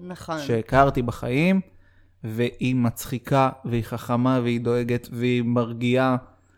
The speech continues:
Speaker 2: וכיף איתה, והיא משוחררת, ובאמת,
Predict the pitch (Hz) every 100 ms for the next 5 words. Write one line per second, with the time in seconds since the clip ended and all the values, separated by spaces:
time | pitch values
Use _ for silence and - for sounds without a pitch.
0 | _ _ 113 110 117 - 143 - 123 127
1 | 120 120 123 - 127 - 139 143 139 135
2 | 123 - _ _ 110 110 110 131 120 143
3 | 196 226 -